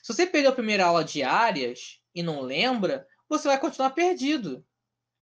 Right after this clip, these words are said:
Então, ou segue desde o início bonitinho, fazendo toda a construção certinha,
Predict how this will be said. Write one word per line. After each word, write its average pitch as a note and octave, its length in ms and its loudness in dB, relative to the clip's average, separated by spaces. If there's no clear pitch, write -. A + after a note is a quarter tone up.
Então, G#3+ 240 0
ou D4 180 6
segue A3 480 0
desde G3 340 0
o G3+ 40 -2
início F3+ 380 -6
bonitinho, F3 720 -4
fazendo D#3 260 -8
toda E3 140 -4
a - 40 -10
construção D#3 800 -6
certinha, G3 720 -6